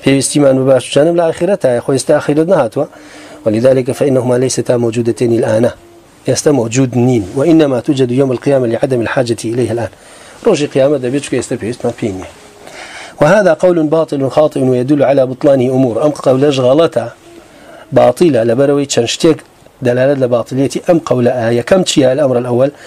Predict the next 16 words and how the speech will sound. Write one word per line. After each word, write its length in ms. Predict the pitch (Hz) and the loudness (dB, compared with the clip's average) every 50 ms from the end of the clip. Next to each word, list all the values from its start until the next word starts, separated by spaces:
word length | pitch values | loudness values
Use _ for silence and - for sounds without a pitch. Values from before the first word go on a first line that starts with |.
| - - - - - - 127 | -20 -20 -20 -16 -8 -4 -2
النصوص 380 | 120 123 113 - 156 - - | -2 0 0 0 -2 -2 -2
الشرعية 360 | 139 - - 139 135 143 151 | -4 -2 -2 0 0 0 0
دالة 280 | 147 151 180 156 120 110 | 2 2 2 2 2 2
على 200 | 113 120 120 117 | 0 0 -2 0
أن 80 | 120 117 | 0 -2
الجنة 360 | 117 120 135 147 127 110 101 - | 0 0 0 0 0 0 -2 -4
والنار 440 | 123 117 117 123 135 143 123 117 120 | -4 -2 0 2 2 2 2 0 0
الآن 240 | 123 139 139 131 117 | 0 0 0 0 0
موجودتان، 600 | 107 110 110 120 113 117 107 - 156 131 110 98 | -2 -2 -2 -2 -2 -2 0 2 2 2 0 -2
وقد 280 | 101 101 - 143 127 - - - - - - - - - | -4 -2 0 0 0 -2 -6 -20 -20 -20 -20 -12 -6 -2
مثل 260 | 165 147 - - 131 117 | -2 -2 0 -2 -2 -2
المؤلف 400 | 110 113 123 143 143 135 117 110 | 0 -2 0 0 0 0 -2 -2
لهذه 280 | 120 123 143 131 120 | -2 -2 -2 -2 -2
الأدلة 480 | 110 113 127 127 123 139 131 110 101 95 - - _ _ _ _ _ _ _ - - _ - - - - - - 127 | -2 -2 -4 -4 -2 -2 -2 -2 -2 -6 -8 -14 _ _ _ _ _ _ _ -20 -20 _ -20 -20 -20 -20 -10 -6 -2
بأمثلة. 460 | 127 139 139 - - - 101 90 - - _ _ - - - - - - - - - - | 0 0 -2 -2 -4 -10 -12 -12 -14 -16 _ _ -20 -20 -20 -20 -20 -20 -20 -10 -4 0
يعني 280 | 127 139 147 151 185 | 2 2 2 2 0